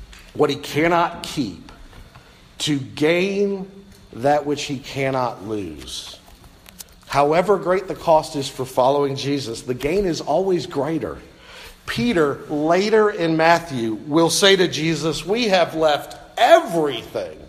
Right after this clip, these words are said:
and followed you. What then will we have?" And Jesus said to him, "Truly I say to you, in the new world,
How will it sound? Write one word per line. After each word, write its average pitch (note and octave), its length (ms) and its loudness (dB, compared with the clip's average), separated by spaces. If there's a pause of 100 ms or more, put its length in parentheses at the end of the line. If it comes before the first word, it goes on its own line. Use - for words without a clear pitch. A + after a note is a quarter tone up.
(960)
and C3+ 180 -2
followed B2 480 2
you. F2 280 -12 (920)
What G#3+ 280 4
then A#3+ 220 4
will B3+ 180 2
we D4+ 140 0
have?" C#3 560 0 (1300)
And D#3 180 0
Jesus E3+ 440 0
said A#3 200 4
to F3 80 2
him, C3+ 100 -2
"Truly F#3 480 2
I F#3 160 6
say G3 320 2
to F#3+ 180 -6
you, D#3 200 2
in G#3 260 4
the A3+ 100 10
new A3+ 200 0
world, F3+ 520 -2